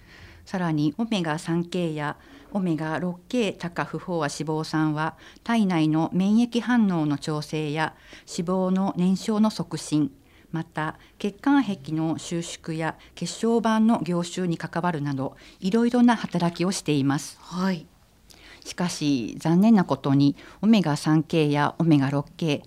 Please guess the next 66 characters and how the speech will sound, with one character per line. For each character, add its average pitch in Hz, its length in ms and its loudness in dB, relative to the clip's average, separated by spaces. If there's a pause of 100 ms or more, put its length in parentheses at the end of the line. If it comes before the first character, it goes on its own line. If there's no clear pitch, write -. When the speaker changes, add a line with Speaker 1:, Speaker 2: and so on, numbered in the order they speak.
Speaker 1:
多 160 120 -6
価 139 100 -2
不 139 160 -10
飽 - 100 -4
和 160 140 0
脂 165 360 0
肪 - 0 -
酸 165 320 2
は 170 220 0 (360)
体 254 200 4
内 180 180 4
で 139 120 -2
は 135 100 -4
合 175 220 0
成 180 180 -2
で 180 100 -4
き 208 140 -2
な 220 140 4
い 151 80 0
た 139 160 -6
め、 139 260 -2 (360)
食 202 100 -2
べ 233 80 6
物 202 220 4
か 165 120 -8
ら - 220 -2
取 170 100 -4
ら 180 80 4
な 165 100 4
く - 80 -6
て 196 120 0
は 202 80 2
な 160 100 2
り 139 80 -2
ま 135 140 -4
せ 139 120 -2
ん。 - 120 -2
Speaker 2:
は 190 300 -6
い。 170 200 -8 (720)
Speaker 1:
そ - 120 -4
の 175 140 4
た 170 180 -2
め、 165 280 0 (100)
必 - 280 -10
須 185 160 -4
脂 175 200 2
肪 160 40 0
酸 170 240 2
と 226 240 2
呼 160 100 -2
ば 139 120 -2
れ 143 80 -4
て 143 140 -4
い 139 100 0
ま 143 140 -2
す。 214 160 -10
Speaker 2:
う 226 40 -4
ん - 20 -4
う 220 40 -4
ん。 208 400 -8 (760)
Speaker 1:
こ - 120 0
の 277 100 8
よ 302 180 4
う 269 60 6
に 196 100 6
脂 190 80 4